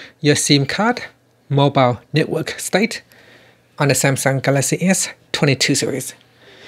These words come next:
First, tap on the home button to go back to the home screen.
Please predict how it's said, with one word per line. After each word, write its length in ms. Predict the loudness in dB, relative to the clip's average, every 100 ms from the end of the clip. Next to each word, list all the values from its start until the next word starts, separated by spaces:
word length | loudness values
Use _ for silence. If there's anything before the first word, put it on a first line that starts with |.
| -20 -4
First, 300 | 0 2 2
tap 120 | 4
on 40 |
the 80 | 4
home 260 | 4 4 4
button 300 | 2 2 0
to 100 | 2
go 220 | 4 4
back 460 | 2 -2 -4 -10 -6
to 120 | -2
the 100 | -2
home 120 | -2
screen. 380 | -4 -4 -4